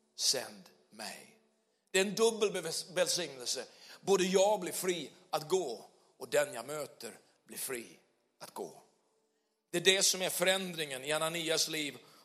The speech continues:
och svaret han ger, "Herre, här är jag." Det är det som defin-, defi-, definierar och kvalificerar en lärjunge.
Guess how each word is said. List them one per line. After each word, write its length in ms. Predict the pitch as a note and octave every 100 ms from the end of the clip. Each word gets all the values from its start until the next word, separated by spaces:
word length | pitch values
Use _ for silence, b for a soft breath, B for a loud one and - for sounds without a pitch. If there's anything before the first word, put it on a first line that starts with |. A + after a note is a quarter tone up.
| B
och 120 | - D3+
svaret 480 | - F3 F3 D#3+
han 200 | D#3+ D#3
ger, 160 | D3 D3
"Herre, 260 | C3+ D3 C3
här 280 | C#3+ C#3
är 180 | C#3 C3+
jag." 520 | C3 C#3 C#3+ C3 - - _ _ _ _ _ _ _ _
Det 60 | E3
är 40 |
det 160 | E3 D#3+
som 200 | D#3+ D3+
defin-, 580 | E3+ D#3 F3+ F3+ F3
defi-, 300 | D#3 D#3+ F#3+ - _ _
definierar 1040 | C#3 F3 F#3 F#3 F#3+ G3 F3 B2+ G2 F2+ - b b b
och 160 | D#3 -
kvalificerar 840 | - E3 D#3+ F#3 - F#3 F#3 F3+
en 160 | D#3+ D#3+
lärjunge. 760 | E3 D3+ D3 F3 F3 C#3+ A2